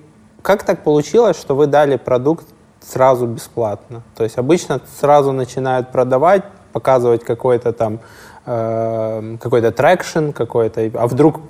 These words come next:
там вот вы дали бесплатно, пользуются, нагрузили вас кучей там фидбэка, а потом, когда дойдёт до денег, а вдруг не заплатят, а вы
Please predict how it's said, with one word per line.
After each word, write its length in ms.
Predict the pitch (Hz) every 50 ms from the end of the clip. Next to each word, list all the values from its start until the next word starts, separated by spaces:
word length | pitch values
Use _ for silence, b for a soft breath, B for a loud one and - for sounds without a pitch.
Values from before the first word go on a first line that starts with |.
| - -
там 160 | 120 113 113
вот 200 | 113 117 - 117
вы 100 | 120 123
дали 240 | 117 123 120 120 120
бесплатно, 580 | 123 120 - - - 123 120 117 113 120 110
пользуются, 600 | - - 127 120 117 113 113 113 113 110 - -
нагрузили 560 | 113 113 113 110 113 117 117 123 120 117 110
вас 220 | 110 107 110 113 -
кучей 340 | - 123 113 - - 120 110
там 200 | - 113 110 110
фидбэка, 720 | - - 120 120 123 147 190 208 202 - 135 113 117 127 -
а 80 | 127
потом, 340 | 117 - - - 139 123 113
когда 280 | - 117 117 117 120 117
дойдёт 360 | 113 117 117 117 117 113 117
до 100 | 117 117
денег, 340 | 120 143 165 156 127 110 113
а 40 | 107
вдруг 320 | 113 113 123 139 139 135
не 120 | 135 131
заплатят, 580 | 120 123 117 - 113 101 101 101 - 107 104 -
а 60 | 107
вы 300 | 104 113 117 120 110 110